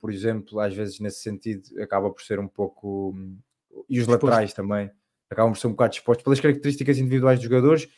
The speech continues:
Speaker 1: e também porque nesses jogos, quando a bola não está a entrar, eh, o Porto tem que ganhar e acaba por, eh, pá, por arriscar mais, meter mais homens na frente, abrir mais espaço e depois a transição não acompanha.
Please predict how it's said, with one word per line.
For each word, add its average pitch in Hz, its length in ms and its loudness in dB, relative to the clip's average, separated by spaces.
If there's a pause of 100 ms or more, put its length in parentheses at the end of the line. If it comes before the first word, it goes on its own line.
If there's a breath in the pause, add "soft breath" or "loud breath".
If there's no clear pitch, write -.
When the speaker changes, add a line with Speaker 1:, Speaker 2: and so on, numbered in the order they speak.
(200 soft breath)
Speaker 1:
e 170 40 0
também 185 240 6
porque - 180 -2
nesses 147 200 0
jogos, 143 480 2 (240)
quando 151 180 6
a 151 40 6
bola 160 200 8
não 156 140 2
está 143 140 4
a 139 80 6
entrar, 123 520 0 (460)
eh, 143 560 6
o 147 80 -4
Porto 160 200 -2
tem 160 100 2
que 151 60 2
ganhar 117 520 2
e 120 160 0
acaba 135 340 2
por, 139 220 0
eh, 143 540 2
pá, 123 100 2
por - 140 -2
arriscar 127 320 2
mais, 151 180 4
meter 139 240 2
mais 127 220 2
homens 131 160 2
na 131 80 0
frente, 139 240 -2
abrir 139 160 4
mais 139 180 2
espaço 107 460 -2
e - 20 -8
depois 135 220 -2
a 143 60 0
transição 143 420 0
não 147 100 -2
acompanha. 131 640 -2